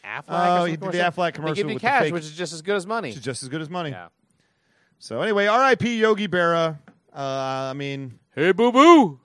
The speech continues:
Speaker 2: there's gonna, I mean, he's gonna, he's gonna live around for a while.
Speaker 1: He's
Speaker 2: just in the
Speaker 1: so
Speaker 2: sayings.
Speaker 1: famous that they made a cartoon kind of parody of him that said silly things. Yogi Bear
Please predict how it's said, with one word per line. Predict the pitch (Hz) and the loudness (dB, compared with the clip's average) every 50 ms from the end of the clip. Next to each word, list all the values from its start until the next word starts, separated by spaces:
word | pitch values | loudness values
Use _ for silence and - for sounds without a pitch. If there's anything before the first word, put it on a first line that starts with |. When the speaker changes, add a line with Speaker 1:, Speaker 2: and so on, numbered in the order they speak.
| _ | _
Speaker 2:
there's | - 180 185 156 170 | -8 -8 -8 -6 -6
gonna, | 220 214 214 | -6 -6 -4
I | 208 | -4
mean, | 208 202 190 | -4 -2 -2
he's | 214 240 202 170 | -2 -4 -4 -2
gonna, | 233 220 214 202 196 190 | -2 0 0 0 0 0
he's | 185 233 226 196 | -2 -4 -6 -8
gonna | 269 247 220 | -6 -4 -2
live | 196 196 196 170 165 | 0 0 0 -2 -2
around | 180 185 180 180 170 | -4 -4 -4 -4 -6
for | - 175 170 | -6 -6 -6
a | 156 | -4
while. | 156 156 156 151 147 147 151 | -2 0 2 2 2 2 0
Speaker 1:
He's | - | 0
Speaker 2:
just | 139 139 - | -2 -6 -2
in | 170 | 2
the | 254 262 269 | 4 6 6
Speaker 1:
so | 262 240 | 6 4
Speaker 2:
sayings. | 135 123 240 | 2 0 0
Speaker 1:
famous | 254 254 262 262 247 226 - | 2 2 2 0 -2 -2 -2
that | - 220 196 - | -2 -4 -4 -4
they | 214 208 202 | -4 -6 -4
made | 196 202 202 214 220 220 214 | -4 -6 -4 -4 -2 -4 -4
a | 202 | -6
cartoon | - - - 190 202 214 196 - - - 196 196 196 196 190 190 185 180 | -6 -6 -4 -2 -2 -2 -4 -8 -8 -6 -4 -2 -2 -4 -6 -8 -10 -14
kind | - - 180 185 190 190 | -14 -12 -10 -8 -8 -8
of | 180 - | -10 -10
parody | - 175 185 190 196 196 190 175 147 135 131 | -10 -8 -6 -4 -2 -4 -4 -4 -4 -4 -4
of | 123 113 120 | -4 -4 -6
him | 123 113 104 95 95 | -8 -10 -10 -8 -8
that | 101 104 - - | -10 -10 -10 -10
said | - 147 139 127 | -10 -10 -10 -10
silly | - - 156 156 156 | -8 -8 -8 -8 -8
things. | 147 214 214 170 120 104 | -10 -12 -14 -14 -10 -6
Yogi | 117 123 139 147 170 190 | -4 -4 -4 -4 -6 -6
Bear | 175 202 240 277 254 160 117 107 | -4 0 2 2 2 2 0 -4